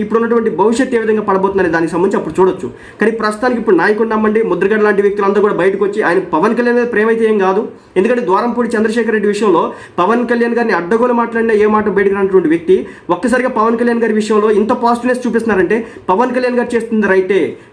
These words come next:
ఈ రోజుకి కూడా ఆయన లెటర్ రిలీజ్ చేసిన నేపథ్యంలో అరవై సీట్లు కావాలి, నలభై సీట్లు కావాలి, ఎనభై సీట్లు కావాలి, పవన్ కళ్యాణ్ ముఖ్యమంత్రి కావాలని చెప్పేసి అడుగుతున్నారు తప్ప ప్రజారాజ్యం టైం నుంచి ఈ రోజు వరకు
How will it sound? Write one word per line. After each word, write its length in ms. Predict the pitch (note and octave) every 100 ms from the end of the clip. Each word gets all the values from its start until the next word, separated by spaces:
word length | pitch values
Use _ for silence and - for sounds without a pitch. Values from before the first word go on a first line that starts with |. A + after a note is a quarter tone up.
| - F#3+
ఈ 40 | B3+
రోజుకి 240 | C4 C4 B3+
కూడా 120 | B3+ A#3+
ఆయన 100 | A3
లెటర్ 180 | G#3 A3+
రిలీజ్ 180 | A#3 A#3
చేసిన 160 | A3+ G#3+
నేపథ్యంలో 380 | G#3+ G3 G#3+ G3+
అరవై 180 | F#3+ A3+
సీట్లు 240 | A#3+ A3+ A#3
కావాలి, 180 | A3 G#3+
నలభై 200 | G3 A3+ A#3+
సీట్లు 180 | A3+ G#3+
కావాలి, 160 | A3 F#3
ఎనభై 180 | G#3 A#3
సీట్లు 200 | A3 A3+
కావాలి, 200 | G#3+ G#3+ G#3+ - -
పవన్ 200 | F#3+ A#3
కళ్యాణ్ 200 | A#3+ A#3+ G3
ముఖ్యమంత్రి 380 | F#3+ C#4 C#4+ C4+
కావాలని 220 | B3+ A#3+
చెప్పేసి 220 | A#3 A3 G#3+
అడుగుతున్నారు 300 | G#3+ A3 G3+
తప్ప 140 | F3 G3 C4+ - - -
ప్రజారాజ్యం 520 | F#3 G#3 B3+ A3+ B3 A#3
టైం 120 | A#3 A#3
నుంచి 140 | B3+ B3 B3
ఈ 20 |
రోజు 140 | C4 A#3+
వరకు 260 | A#3+ A3+